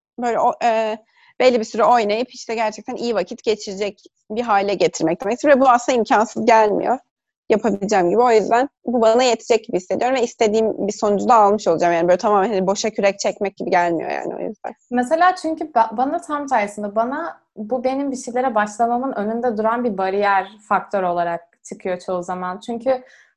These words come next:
Speaker 2: bir yere gitmeyeceğini gördüğüm zaman yapacağım işlerin, yani hani
Speaker 1: Hı hı.
Speaker 2: tırnak içinde bir yere gitmeyeceğini görmek. Mesela senin için
Speaker 1: Hı hı.
Speaker 2: bir yere gitmesi, karşılıklı oynayabilmek senin için onun bir yere gitmesi ve bu seni
Speaker 1: Evet.
Speaker 2: mutlu, tatmin edecek bir seviye. Ben mesela bunu yeni başladığım şeylerin yüzde doksan dokuzunda görmediğim için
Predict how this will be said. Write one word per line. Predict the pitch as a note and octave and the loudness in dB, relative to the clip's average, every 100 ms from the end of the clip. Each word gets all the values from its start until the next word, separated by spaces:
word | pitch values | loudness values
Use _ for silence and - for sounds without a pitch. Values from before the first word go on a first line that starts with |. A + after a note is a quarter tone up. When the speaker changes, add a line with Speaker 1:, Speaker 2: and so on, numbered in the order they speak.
| _ | _
Speaker 2:
bir | G3 | -2
yere | A3 A#3+ C#4 | 2 2 2
gitmeyeceğini | A3+ B3 C4 A3+ G#3+ A3+ A3+ | -2 -6 -4 -2 0 0 0
gördüğüm | G#3 G#3 G3+ A#3+ C4 | 0 0 0 -4 -4
zaman | A3 F#3+ G#3 | -6 -6 -6
yapacağım | G#3 G3 G3 F#3+ F#3 | -8 -10 -6 -6 -6
işlerin, | - F#3+ G#3 | -10 -10 -6
yani | F#3 F#3+ | -6 -4
hani | G3 | -4
Speaker 1:
Hı | A3 | -6
hı. | |
Speaker 2:
tırnak | G3 G#3 G#3+ | -4 -2 -2
içinde | - G3 F3 | -4 -6 -4
bir | F#3 | -4
yere | F3 F3 | -4 -6
gitmeyeceğini | F3+ - E3+ F3 E3+ | -10 -14 -8 -8 -6
görmek. | E3+ E3+ F3+ | -6 -8 -8
Mesela | G3 F#3+ G#3 G#3 | -8 -2 0 0
senin | G#3+ G#3+ G#3 | 0 -4 -4
için | G#3 | -4
Speaker 1:
Hı | A3+ | -2
hı. | |
Speaker 2:
bir | G#3 | 0
yere | G#3 G#3 | 2 0
gitmesi, | G3 F#3+ F#3+ B3 | -2 -8 -12 -4
karşılıklı | A3 F#3+ G3 F#3+ A#3 | -2 -2 -4 -2 4
oynayabilmek | G#3 G3 F#3+ F#3+ G3 A3+ B3 | 4 2 -6 -6 -6 -6 -6
senin | G#3 G3 | -6 -8
için | G#3 A#3+ | -8 -8
onun | A3+ G#3 G#3 | -6 -6 -4
bir | |
yere | G3 G3 | -2 -2
gitmesi | F#3+ - F3+ - | -4 -8 -10 -6
ve | G#3 G3 | -4 -4
bu | |
seni | G3 G3 A3 A#3 | -8 -6 -6 -4
Speaker 1:
Evet. | F#3 E3+ F3 | -2 -2 0
Speaker 2:
mutlu, | G#3+ G#3+ A3+ | 0 0 2
tatmin | G#3 G3 G3 | 0 0 -6
edecek | F3 E3+ F3 - | -6 -8 -10 -12
bir | |
seviye. | - F#3+ A3+ D#4 - _ _ - | -10 -4 -2 -4 -10 _ _ 0
Ben | A#3 C4 | 2 2
mesela | C#4+ C#4+ C4 D4 F4 - A#3 | 0 -2 -2 -2 -4 -8 -4
bunu | B3 C#4 C#4 | -2 -2 -2
yeni | G#3 A#3 A#3+ | 0 2 2
başladığım | A#3+ - A#3+ B3 B3+ | 0 0 0 0 0
şeylerin | A#3 G#3+ A3 A#3+ | 0 2 0 -2
yüzde | G#3+ A#3 G#3+ | -2 0 0
doksan | G#3 A3 A#3 | -2 -2 -4
dokuzunda | A3 - B3+ C4 | -4 -6 -6 -4
görmediğim | A3+ A3 C4 C#4 G3+ G3+ | 2 2 2 0 -4 -6
için | G#3 - G3+ | -8 -10 -14